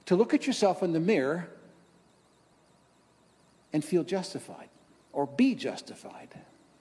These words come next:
Both of these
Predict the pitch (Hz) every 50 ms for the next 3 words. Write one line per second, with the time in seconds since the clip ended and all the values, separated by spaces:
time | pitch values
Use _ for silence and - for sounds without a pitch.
0 | _ _ _ _ _ _ _ _ _ _ _ _ _ _ _ _ _ _ _ _
1 | _ _ _ _ _ _ _ _ _ _ - - - _ _ _ _ _ _ _
2 | _ - 139 214 254 277 - - 196 135 107 101 92 92 120 139 160 - - -